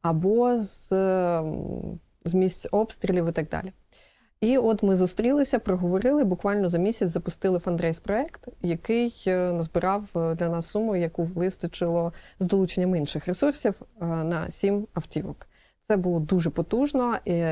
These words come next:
при тому, що це приватна особа, тобто це не фундація, не організація, просто лю-, небайдужа людина, яка залучила свою ком'юніті до підтримки України.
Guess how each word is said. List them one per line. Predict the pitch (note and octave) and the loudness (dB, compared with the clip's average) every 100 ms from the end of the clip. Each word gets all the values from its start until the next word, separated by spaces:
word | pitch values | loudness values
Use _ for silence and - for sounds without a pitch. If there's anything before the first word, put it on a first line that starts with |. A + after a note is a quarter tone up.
| D3+ | -2
при | - E3+ | -4 -2
тому, | G#3+ A#3+ A3+ | 2 2 2
що | - - G3+ F#3+ F#3 | -2 -4 0 2 0
це | - F#3+ | -2 -4
приватна | F3 F3 D#3+ D3+ E3+ | 0 0 0 -2 -2
особа, | F#3 - C#4 D4+ D#4 - | -2 0 0 0 -2 -2
тобто | G3 - F3+ | -4 -2 -4
це | F3 - F#3 | -4 -2 0
не | F3+ F3 F3 F3 E3 - | 0 0 -2 -2 -6 -8
фундація, | - - E3+ D#3 E3+ G3 G3 - G3 F#3 | -14 -4 -2 0 2 0 -2 -2 0 0
не | E3+ E3 | 0 -2
організація, | - D#3+ E3 D#3 E3 G3 B3+ G#3+ | -4 -6 -4 -4 -2 -2 -2 -2
просто | F#3 E3+ F#3 F#3+ E3+ | -2 0 0 0 -2
лю-, | E3 D#3 - | -2 -4 -2
небайдужа | E3+ F3+ E3+ D#3+ D#3+ D#3 D3 | 2 2 2 2 0 -2 -2
людина, | D3+ F3 A#3 D4+ | 0 0 0 0
яка | A3 F3 E3+ | 0 0 0
залучила | E3+ E3+ F3 - F3 | 2 0 0 0 0
свою | E3 E3 E3 D#3 | 0 -2 -2 -2
ком'юніті | D#3+ D#3+ F#3+ C4 C4+ B3+ - - - _ - | -2 0 2 2 0 -4 -6 -12 -20 _ -2
до | E3 E3+ | 0 0
підтримки | F3+ E3 D3+ D#3 | -2 -2 -2 -2
України. | C#3 - C3+ C#3 | -6 -4 -8 -8